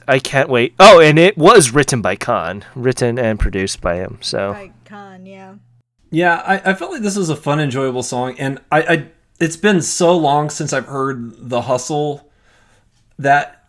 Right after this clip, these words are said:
Speaker 3: I, I really, like, it's been a while, so I can s-, I can see where that came from. But my first thought was actually the Y M C A by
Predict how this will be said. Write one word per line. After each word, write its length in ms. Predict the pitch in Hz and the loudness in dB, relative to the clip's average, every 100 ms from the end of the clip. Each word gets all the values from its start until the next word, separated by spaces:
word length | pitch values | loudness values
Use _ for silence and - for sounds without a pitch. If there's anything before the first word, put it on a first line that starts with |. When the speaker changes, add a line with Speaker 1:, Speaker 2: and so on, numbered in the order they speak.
| - | -8
Speaker 3:
I, 160 | 147 | -6
I 280 | 147 151 135 120 | -2 -2 -2 -10
really, 580 | 120 123 131 135 117 _ | -8 -6 -4 -4 -8 _
like, 160 | 131 123 | -6 -4
it's 240 | 135 156 | -2 -4
been 260 | 117 143 135 | -4 -2 -2
a 100 | 127 | -2
while, 420 | 120 113 110 107 | 0 0 -2 -4
so 420 | 101 117 110 95 - - | -6 -6 -6 -10 -10 -2
I 100 | 151 | 0
can 180 | 156 139 | 0 -6
s-, 240 | - - 180 | -6 -4 -2
I 60 | |
can 200 | 180 156 | -2 -2
see 600 | 143 - - 202 202 202 | -4 -6 -6 -6 -4 -4
where 360 | 185 151 147 151 | -6 -6 -4 -2
that 280 | 143 127 113 | 0 -2 -4
came 240 | 147 135 | -10 -10
from. 200 | 127 123 | -8 -6
But 100 | 123 | -6
my 220 | 123 185 247 | -6 -6 -6
first 340 | 170 147 - | -6 -6 -4
thought 320 | 135 123 117 | -2 0 0
was 140 | 127 131 | -4 -4
actually 360 | 135 120 131 | -4 -4 -8
the 80 | 117 | -6
Y 220 | 110 123 | -2 -2
M 140 | 127 123 | -4 -10
C 240 | 120 117 | -8 -6
A 240 | 123 127 _ _ _ _ _ | -4 -6 _ _ _ _ _
by 880 | - 120 120 120 117 113 107 104 - | -12 -2 0 2 0 -4 -6 -8 -12